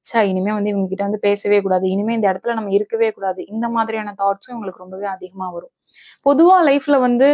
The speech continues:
ஒரு அட்வைஸ் பண்ற மாதிரியான ஒரு இடத்துக்கு இவங்க வந்து போயிடுவாங்க. So இவங்களோட அட்வைஸை கேட்கறவங்க இனிமே வந்து கொஞ்சம் நல்லா இருப்பாங்க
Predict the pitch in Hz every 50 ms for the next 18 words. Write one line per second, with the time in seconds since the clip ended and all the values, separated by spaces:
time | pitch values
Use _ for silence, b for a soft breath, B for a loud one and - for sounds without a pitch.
0 | 285 285 _ 226 233 226 208 196 196 196 196 233 254 262 254 - - 226 208 208
1 | 202 208 202 202 202 196 196 196 196 196 202 202 226 247 247 233 214 190 185 185
2 | 190 214 - 226 202 - - 311 339 - - 214 208 202 196 190 190 202 220 220
3 | - 202 202 208 208 196 185 180 180 190 269 370 b b b b b _ - 233
4 | 220 214 226 240 277 302 311 311 311 302 285 254 208 208 202 202 220 240 240 -
5 | 254 226 _ - 233 247 254 - 269 262 247 233 214 208 226 285 359 b b b
6 | b b b - 269 277 285 285 285 269 254 269 - 254 233 226 214 196 185 190
7 | 202 220 208 208 - 196 185 185 190